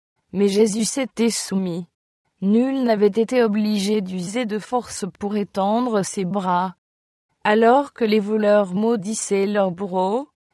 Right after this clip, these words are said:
le Sauveur agonisant priait pour ses ennemis. Père, pardonne-leur,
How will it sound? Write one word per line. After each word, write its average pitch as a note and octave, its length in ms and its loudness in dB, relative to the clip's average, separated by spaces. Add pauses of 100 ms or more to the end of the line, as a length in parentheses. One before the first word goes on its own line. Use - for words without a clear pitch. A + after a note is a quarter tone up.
(140)
le G3+ 160 0
Sauveur A3 560 0
agonisant G#3+ 880 2 (340)
priait B3 340 -4
pour G3+ 260 -8
ses G3+ 300 -4
ennemis. A3 680 0 (760)
Père, D3 480 -6 (360)
pardonne-leur, G#3+ 1000 2